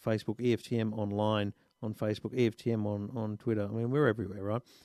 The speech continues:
But yeah, take a photo of where you're listening. Is it in the car? Is it in the bike? Are you running? Uh, are you sitting on the couch? Curious. Fun way to engage, and, uh, I'll reshare those if they're appropriate. Um,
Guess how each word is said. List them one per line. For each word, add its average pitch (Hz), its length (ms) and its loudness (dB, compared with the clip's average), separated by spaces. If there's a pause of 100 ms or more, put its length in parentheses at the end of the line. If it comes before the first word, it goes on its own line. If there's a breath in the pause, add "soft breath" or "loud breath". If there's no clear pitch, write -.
(360 soft breath)
But 175 100 6
yeah, 226 120 8
take 302 180 8
a 339 60 12
photo 339 260 12
of 156 80 6
where 185 120 10
you're 180 60 12
listening. 185 300 8
Is 139 80 4
it 147 80 0
in 165 80 4
the 165 80 6
car? 220 300 10
Is 180 60 10
it 170 40 4
in 160 60 4
the 151 60 8
bike? 160 300 10
Are 151 40 2
you 127 100 6
running? 160 460 8
Uh, 139 600 8
are 135 40 2
you 139 140 2
sitting 147 260 4
on 139 80 8
the 135 60 4
couch? 139 440 4 (520)
Curious. 110 440 6 (560)
Fun 180 280 10
way 151 220 12
to 143 100 10
engage, 107 600 2
and, 113 280 2
uh, 113 160 4
I'll 113 300 4
reshare 113 440 2
those 101 300 4
if 104 120 -4
they're 107 140 2
appropriate. - 520 -6 (500)
Um, 104 680 0